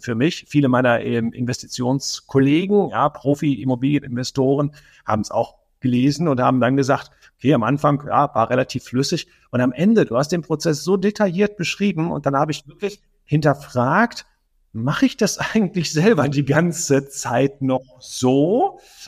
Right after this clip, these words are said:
Und ich habe jetzt gerade vor zwei Wochen ein tolles Event auf Mallorca mit, äh, dreißig Leuten gemacht und da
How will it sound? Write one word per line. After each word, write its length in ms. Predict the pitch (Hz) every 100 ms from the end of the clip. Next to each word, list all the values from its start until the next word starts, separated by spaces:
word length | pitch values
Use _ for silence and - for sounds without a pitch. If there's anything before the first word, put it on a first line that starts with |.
| -
Und 400 | - 160 170 156
ich 180 | 131 139
habe 140 | 165 151
jetzt 200 | 165 170
gerade 260 | 147 160 302
vor 200 | 175 156
zwei 180 | 151 143
Wochen 400 | 165 175 143 143
ein 60 |
tolles 300 | 156 147 143
Event 280 | 131 143 175
auf 160 | - -
Mallorca 400 | 127 165 208 160
mit, 220 | 147 135
äh, 160 | 131
dreißig 380 | 135 139 151 -
Leuten 260 | 147 143 147
gemacht 320 | 139 143 143
und 120 | 131
da 240 | 143 156